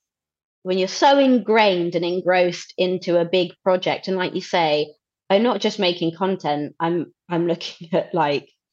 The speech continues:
strategies and I'm looking at, like you say, distribution numbers and figures and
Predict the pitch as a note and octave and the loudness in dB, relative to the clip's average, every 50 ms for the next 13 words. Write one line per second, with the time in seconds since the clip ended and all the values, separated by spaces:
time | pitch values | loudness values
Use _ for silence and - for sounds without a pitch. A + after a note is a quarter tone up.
0 | _ _ _ _ _ _ _ _ _ - A3+ F#3+ D#3+ - - E3 E3 - E3+ D#3+ | _ _ _ _ _ _ _ _ _ 0 0 0 2 2 -2 -2 0 2 0 2
1 | D#3 D#3 D#3 D#3 - D#3 D#3 D3+ D#3 D#3 D#3 E3 E3 E3 - E3 E3 E3 D#3 - | 2 0 0 0 0 -2 -2 -2 -2 -2 -2 -2 -2 -2 -2 -2 0 0 -2 -2
2 | E3+ D#3+ - E3 D#3+ D#3+ - - F3 E3 D3+ D3 D3 D#3+ D#3 E3+ D#3+ - F3 E3+ | -2 -2 0 0 -2 -2 0 0 2 2 2 2 0 -2 -2 -4 -4 -4 -4 0
3 | E3 F3 E3+ E3 - E3 E3 E3 E3 E3 E3 D#3 D#3 D#3+ D#3 - D#3 D#3+ D#3+ - | 2 2 2 2 2 2 2 2 0 0 0 0 0 0 0 0 -4 -4 0 0
4 | F#3 F3 E3 D#3+ D#3 D#3 D#3+ D3+ D#3 D#3 D#3+ D#3+ D#3+ | 0 0 2 2 0 0 2 0 0 0 0 -2 -4